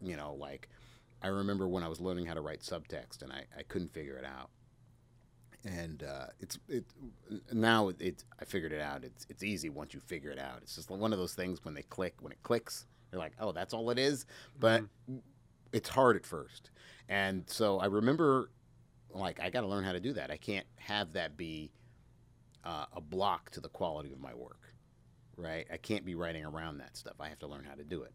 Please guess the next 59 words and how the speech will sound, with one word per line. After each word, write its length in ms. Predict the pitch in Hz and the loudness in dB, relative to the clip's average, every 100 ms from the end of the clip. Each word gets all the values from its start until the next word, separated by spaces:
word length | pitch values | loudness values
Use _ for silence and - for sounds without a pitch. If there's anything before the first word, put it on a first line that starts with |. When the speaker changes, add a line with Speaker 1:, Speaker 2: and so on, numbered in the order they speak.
| 78 | -12
Speaker 1:
I 40 | |
have 120 | 80 | -10
to 100 | 87 | -10
write, 300 | 78 80 80 - - - | -8 -6 -6 -10 -20 -16
I 20 | 85 | -14
have 100 | - | -8
to 60 | |
learn 160 | 85 95 | -4 -2
how 100 | 92 | 0
to 60 | 90 | 0
write 200 | 85 85 | -2 -6
with 180 | 82 | -10
pictures. 400 | - - - 123 - | -10 -12 -12 -14 -10
I 60 | |
have 120 | 78 - | -10 -10
to 80 | |
learn 200 | 165 180 | -8 -6
how, 140 | 170 - - | -4 -6 -6
this 180 | 80 123 | -10 -10
is 140 | 107 | -10
a 60 | 73 | -6
visual 300 | 98 87 82 | -6 -4 -6
medium. 340 | 82 80 78 | -6 -8 -8
I 60 | 73 | -10
have 80 | |
to 80 | - | -12
learn 220 | 73 90 82 | -8 -6 -6
how 100 | 73 | -8
to 60 | |
write 260 | - 73 - | -10 -14 -14
that 180 | - - | -18 -16
way. 140 | - - - - - - - | -18 -20 -20 -20 -20 -20 -12
Um, 420 | 73 65 62 - - - - - - - | -10 -8 -12 -18 -20 -20 -20 -20 -20 0
you 160 | 107 117 | 4 6
know, 300 | 101 95 - - | 6 4 -2 -6
um, 240 | 92 87 82 | -2 0 0
I 60 | |
have 120 | 95 - | -2 0
to 60 | 95 | 2
learn 300 | 101 107 101 | 4 2 2
how 120 | 95 | 2
to 60 | |
make 200 | 92 87 | 0 0
all 120 | 90 90 | -2 -2
my 120 | 78 | -4
characters 420 | - 82 78 76 | -2 -4 -4 -10
sound 440 | 80 76 76 71 | -8 -8 -10 -8
different, 400 | 85 80 55 - - - - - _ - - - - - | -8 -8 -12 -18 -20 -20 -20 -20 _ -20 -20 -20 -20 -16
right? 300 | 76 78 82 - - | -6 -4 -4 -8 -18
So 180 | - 92 | -4 -2
that 160 | 80 73 | -2 -2
without 280 | 90 92 98 | 0 0 2
reading 280 | 95 92 | 2 0
their 120 | 90 87 | 0 -2
names, 300 | 85 82 80 | -2 -4 -6
you 80 | |
know 140 | 78 78 | -8 -6
who's 240 | 80 73 | -8 -10
speaking. 480 | - - 73 - | -10 -10 -12 -14